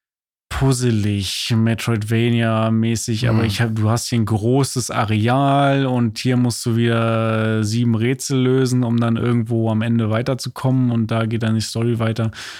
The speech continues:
Speaker 1: Es ist, es zieht sich so ein bisschen für mich. Es ist mir zu wenig Action, also, und zu sehr,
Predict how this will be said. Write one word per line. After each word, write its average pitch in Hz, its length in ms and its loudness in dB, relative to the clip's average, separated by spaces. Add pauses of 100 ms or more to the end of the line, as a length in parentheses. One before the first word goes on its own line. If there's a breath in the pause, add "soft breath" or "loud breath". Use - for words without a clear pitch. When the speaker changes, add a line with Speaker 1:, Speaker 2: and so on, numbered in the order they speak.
(180 loud breath)
Speaker 1:
Es - 160 -6
ist, - 340 -6
es - 300 -6
zieht 226 280 0
sich - 220 -4
so 123 100 0
ein 110 100 2
bisschen 110 380 -2
für 110 160 -2
mich. 107 260 0
Es 113 140 -4
ist 143 200 -6
mir 139 360 2
zu 165 560 -2
wenig 151 720 0 (580 soft breath)
Action, 175 1160 0 (180)
also, 135 560 0
und 131 300 0
zu - 220 -4
sehr, 127 1000 0